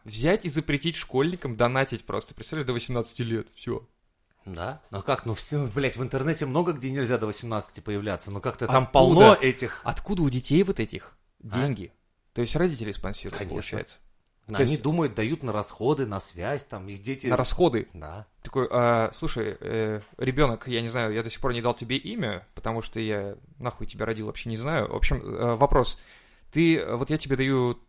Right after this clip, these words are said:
Speaker 1: пять тысяч рублей в месяц, а куда ты их тратишь, можно узнать?» Э,
Speaker 2: «Папа, я люблю ламповую няшу.
Speaker 1: Ламповую я ещё
Speaker 2: Она мне
Speaker 1: понимаю.
Speaker 2: чебупель показывает».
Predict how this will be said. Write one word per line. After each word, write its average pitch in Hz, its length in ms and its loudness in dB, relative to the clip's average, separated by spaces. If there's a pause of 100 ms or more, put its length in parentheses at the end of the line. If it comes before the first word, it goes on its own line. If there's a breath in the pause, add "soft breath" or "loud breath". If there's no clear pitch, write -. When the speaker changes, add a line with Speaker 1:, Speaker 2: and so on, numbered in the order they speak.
(120)
Speaker 1:
пять 135 200 4
тысяч - 180 -4
рублей 120 300 0
в 110 60 -2
месяц, 120 500 -2
а 107 260 0
куда - 220 0
ты 156 180 -4
их - 220 -12 (180)
тратишь, - 300 -6
можно 139 320 -6
узнать?» 101 320 -12
Э, 101 280 -6 (560 soft breath)
Speaker 2:
«Папа, 202 240 10
я 185 140 12
люблю 180 300 6
ламповую 151 500 6
няшу. 113 440 -2 (880)
Speaker 1:
Ламповую 147 840 4
я 131 140 2
ещё 135 260 0
Speaker 2:
Она 151 240 10
мне 151 60 10
Speaker 1:
понимаю. 123 160 12
Speaker 2:
чебупель 185 500 8
показывает». 113 800 6